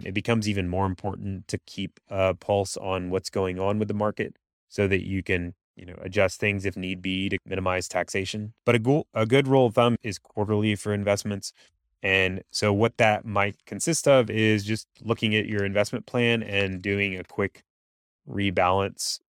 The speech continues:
of those investments. And maybe it's even as simple as, like, you're in training and you're in a target retirement date fund and you don't even need to rebalance. You're just glancing at it and you're like, "Okay, looks good." On the other hand, if you're, like,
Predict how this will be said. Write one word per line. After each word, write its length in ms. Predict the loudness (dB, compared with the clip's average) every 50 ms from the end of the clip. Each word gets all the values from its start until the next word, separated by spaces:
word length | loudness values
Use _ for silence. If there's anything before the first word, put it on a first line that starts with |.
| _ _
of 460 | 0 2 2 2 2 0 -4 -8 -12 _ _ _ _ _ _ _ _ _ _ _
those 320 | -2 -2 0 -2 -2 -4
investments. 600 | -8 -4 0 0 0 0 -2 -4 -6 -6 -8 -10 -12 _ _
And 160 | -2 -2 -2 0
maybe 280 | 2 2 2 4 4 2
it's 180 | 2 2 0
even 260 | 0 0 2 2 2 2
as 120 | 0 0
simple 340 | 0 0 2 2 4 4 4
as, 140 | 2 2 2
like, 260 | 2 2 2 -2 _ _ _ _ _ _
you're 160 | 0 2 2 2
in 80 | 2
training 400 | 2 2 2 2 4 2 2 0
and 100 | 0 -2
you're 140 | -2 -2 -2
in 80 | -2 -4
a 80 | -6
target 320 | 0 2 2 2 2 0 -2
retirement 400 | -6 -4 -4 -4 -4 -4 -4 -6
date 160 | -8 -8 -6
fund 340 | -2 0 0 0 0 -2 -4 -8 _ _ _ _ _ _ _ _ _ _ _ _
and 520 | 0 2 2 4 4 2 0 -2 -4 -8 -4
you 120 | -2 2 2
don't 140 | 4 4 4
even 200 | 2 0 0 0
need 200 | -2 -2 -2 -2
to 80 | -4
rebalance. 800 | -4 -4 -2 -2 -2 -2 -4 -4 -8 -14 -18 -16 -12 -12 -12 -10 -8
You're 120 | -8 -6
just 280 | -4 -4 -6 -6 -8 -12 _ _ _ _ _ _ _ _ _ _
glancing 380 | -6 -4 -4 -4 -4 -6 -8 -10
at 180 | -10 -14 -14 -16
it 80 | -16 -18
and 100 | -18 -16
you're 100 | -14 -12
like, 180 | -12 -10 -6
"Okay, 320 | -6 -4 -2 -2 -2 -2 -2
looks 240 | -6 -6 -8 -8
good." 220 | -10 -12 -16 -18 -20 _ _
On 100 | 0 4
the 120 | 6 6 6
other 140 | 6 6
hand, 220 | 4 4 4 4 4
if 140 | 2 0 2
you're, 120 | 2 4
like, 160 | 4 2 2